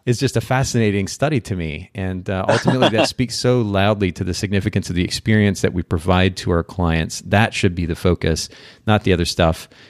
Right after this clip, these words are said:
Speaker 1: And, um, I, I think that you, you seem to have your, your priorities in the right place here, and I'm sure that translates
Speaker 2: Thanks.
Speaker 1: to the, the experience that the clients have. As a, th-, this is a question that, that I ask, um, quite a bit on the podcast, but I'm curious what the toughest lesson has been,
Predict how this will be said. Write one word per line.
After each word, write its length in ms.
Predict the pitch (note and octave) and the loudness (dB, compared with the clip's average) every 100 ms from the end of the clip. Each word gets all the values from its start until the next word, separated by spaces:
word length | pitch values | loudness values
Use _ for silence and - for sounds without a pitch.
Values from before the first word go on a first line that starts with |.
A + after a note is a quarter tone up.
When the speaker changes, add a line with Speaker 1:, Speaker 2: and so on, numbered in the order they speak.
| _ | _
Speaker 1:
And, 320 | - F2+ E2 F#2 | -2 -2 0 0
um, 240 | E2 E2+ | 0 2
I, 180 | G2+ G2 | 2 2
I 20 | |
think 220 | G2 F#2+ | 0 0
that 180 | F#2+ F#2+ | 2 0
you, 140 | G2 G2 | 0 -2
you 140 | G2 | -2
seem 200 | F#2+ G2+ F#2+ | -2 -2 0
to 100 | F#2 | 2
have 240 | F#2 E2+ | 2 0
your, 280 | F2 F2 E2+ | 0 0 0
your 120 | F2+ | -2
priorities 640 | - F#2+ G2+ F#2+ E2 D#2 - | -2 2 2 2 0 -2 -4
in 260 | F#2 F2 | -4 -4
the 100 | - | -2
right 220 | F2+ F#2 | 2 0
place 320 | - B2 A#2 - | 2 0 0 0
here, 160 | F2 | 0
and 80 | F2 | 0
I'm 60 | F2 | 0
sure 180 | - F#2 | 0 0
that 140 | F2 | 0
translates 500 | - F#2 F2+ - E2+ | -2 -2 -2 0 0
Speaker 2:
Thanks. 220 | C4 - | 2 0
Speaker 1:
to 140 | F2+ F2+ | -2 -2
the, 60 | |
the 120 | - F2 | -2 -4
experience 560 | - - F#2 F2 F2 | -4 -6 -2 -2 -4
that 100 | - | -8
the 80 | - | -10
clients 440 | - F2+ F2 E2 - | -8 -4 -4 -6 -6
have. 420 | F#2+ F2+ E2 - _ _ _ | -2 0 -2 -6 _ _ _
As 280 | - D3 D3 | 0 2 4
a, 160 | C3+ B2 | 6 6
th-, 140 | C3+ | 2
this 160 | D3 - | 0 0
is 80 | B2 | 0
a 60 | |
question 360 | - A#2+ - G#2+ | 2 2 2 2
that, 200 | G2+ - | 2 2
that 120 | F#2+ | 0
I 100 | F#2+ | 2
ask, 380 | G2 G2+ - - - | 4 2 0 -8 -6
um, 160 | F#2 | -6
quite 200 | - G#2+ | 0 0
a 40 | F#2 | 2
bit 200 | G#2 G2 | 4 4
on 80 | |
the 80 | F2 | 0
podcast, 560 | - F2+ E2 - F2 - | 0 0 0 -2 -2 0
but 60 | G2+ | -2
I'm 80 | |
curious 420 | - D3 D#3+ B2+ G#2+ | -2 -2 0 0 0
what 260 | G2+ A2 | 0 0
the 80 | F2+ | 0
toughest 440 | - A2 - F#2+ | -2 -2 -2 -6
lesson 440 | G2 F#2 F#2+ - F#2 | -2 0 0 0 -2
has 180 | F2+ E2+ | -2 -2
been, 440 | - F2 F2 | 0 0 0